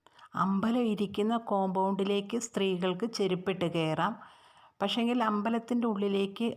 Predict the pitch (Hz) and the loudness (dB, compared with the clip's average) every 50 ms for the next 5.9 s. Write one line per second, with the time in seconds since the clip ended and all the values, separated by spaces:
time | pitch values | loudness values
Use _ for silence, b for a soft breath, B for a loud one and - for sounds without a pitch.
0 | - 180 180 180 180 185 190 190 190 185 190 214 208 202 190 180 175 175 180 - | -2 0 0 2 2 2 2 2 0 0 -2 -2 -2 0 2 2 0 0 0 -2
1 | 190 190 185 190 180 170 175 170 175 175 175 165 165 - 170 165 160 151 139 202 | -2 -2 -2 -2 -2 0 0 0 0 -2 -4 -6 -4 -2 -4 -2 -2 -2 -4 -4
2 | 254 - B B B B B B B - 190 190 214 196 - 208 202 202 202 220 | -6 -10 B B B B B B B -2 -2 -2 -2 -4 -2 -2 -2 0 0 -2
3 | 208 202 208 190 185 180 180 180 175 175 175 175 175 196 196 185 170 165 165 156 | -2 0 0 0 2 2 2 2 2 0 0 0 0 -2 0 0 0 0 -2 -2
4 | 156 - 175 185 185 180 170 165 165 170 165 170 175 196 - - - 185 190 180 | -2 -2 -2 0 0 0 0 0 0 -2 -2 -2 -2 -2 -4 -4 -4 -2 -2 0
5 | 185 185 180 180 190 185 185 190 180 170 170 170 165 165 160 - 180 | -2 -2 -2 -2 -2 -2 0 0 0 0 0 0 0 -2 -2 -4 -6